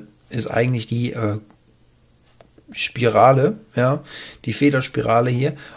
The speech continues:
wo, äh, was eigentlich den kompletten Mikrofonarm darstellt. Dieser, äh, ist hier mit so einem Gummiding nochmal überzogen, finde ich persönlich besser,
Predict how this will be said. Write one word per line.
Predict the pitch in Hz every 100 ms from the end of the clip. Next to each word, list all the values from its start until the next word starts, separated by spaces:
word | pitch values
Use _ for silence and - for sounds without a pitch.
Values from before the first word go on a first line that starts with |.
| - _
wo, | 113 131 135
äh, | 131 - 120 117
was | 131 135 -
eigentlich | 135 139
den | 135 131
kompletten | 127 120 131 143 127
Mikrofonarm | 127 113 - 123 - 107 107
darstellt. | 110 107 151 - 170 175 - - - -
Dieser, | 156 170 165 -
äh, | 135 123
ist | 135
hier | 127
mit | 117 113 -
so | 117
einem | 110 107
Gummiding | 139 135 123 120
nochmal | 107 110 113
überzogen, | 107 104 156 175 180
finde | 147 135
ich | -
persönlich | 98 101 95
besser, | - 123 127